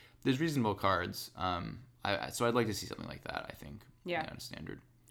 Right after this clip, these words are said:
Speaker 2: I think it's reasonable. Like, hopefully they do have some backwards hate in this set, you know, 'cause they know that, um, Kaladesh will still be around, so they should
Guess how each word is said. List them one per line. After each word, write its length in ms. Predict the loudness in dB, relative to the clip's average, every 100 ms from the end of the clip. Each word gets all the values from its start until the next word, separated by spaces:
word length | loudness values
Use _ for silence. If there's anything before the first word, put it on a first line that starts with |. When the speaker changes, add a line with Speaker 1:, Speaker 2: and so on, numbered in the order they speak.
| -6
Speaker 2:
I 80 | -2
think 160 | 0
it's 140 | 0 0
reasonable. 300 | -2 2 2
Like, 140 | 2
hopefully 360 | 2 -2 0 0
they 140 | 0
do 200 | 0 0
have 220 | 2 0 0
some 160 | -2
backwards 440 | 2 0 0 -6 -4
hate 220 | -6 -2
in 120 | -4
this 160 | -2 -4
set, 440 | -2 -2 -2 -6 -20 -20 -18 -6
you 80 | -4
know, 80 |
'cause 220 | -2 -4 2
they 160 | 2
know 640 | 6 8 10 8 6 2 -6 _ 2
that, 420 | 6 6 4 -4 -8 -2
um, 400 | 0 0 -4 -6
Kaladesh 400 | 4 4 4 0
will 60 | -6
still 180 | -4 -4
be 120 | -2
around, 240 | -4 -4 -4
so 180 | -4
they 100 | -2 -4
should 400 | 0 0 0